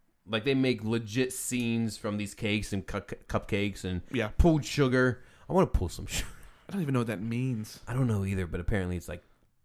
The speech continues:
Speaker 2: I've seen those cakes. I mean, it's insanity. It's
Speaker 1: Yeah.
Speaker 2: artwork.
Speaker 1: It's art, yeah.
Speaker 2: I mean, it's legitimate artwork.
Speaker 1: The be-
Speaker 2: Artists making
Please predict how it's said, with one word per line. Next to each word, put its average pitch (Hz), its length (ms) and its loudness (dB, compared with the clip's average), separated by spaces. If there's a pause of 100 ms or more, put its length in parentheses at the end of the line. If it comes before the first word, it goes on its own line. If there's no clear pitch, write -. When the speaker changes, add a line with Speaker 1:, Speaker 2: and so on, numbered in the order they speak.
(260)
Speaker 2:
I've 185 160 6
seen 233 160 4
those 131 160 4
cakes. 107 280 -2
I 101 200 0
mean, 143 120 0
it's 131 120 -4
insanity. 107 460 -6
It's 92 100 -4
Speaker 1:
Yeah. 82 80 -4
Speaker 2:
artwork. - 580 -2
Speaker 1:
It's - 140 0
art, 156 180 4
yeah. 139 220 2 (160)
Speaker 2:
I 139 40 6
mean, 151 140 6
it's 131 140 2
legitimate 151 520 6
artwork. 139 460 8
Speaker 1:
The 160 80 10
be- 151 100 12
Speaker 2:
Artists 180 480 12
making 147 600 4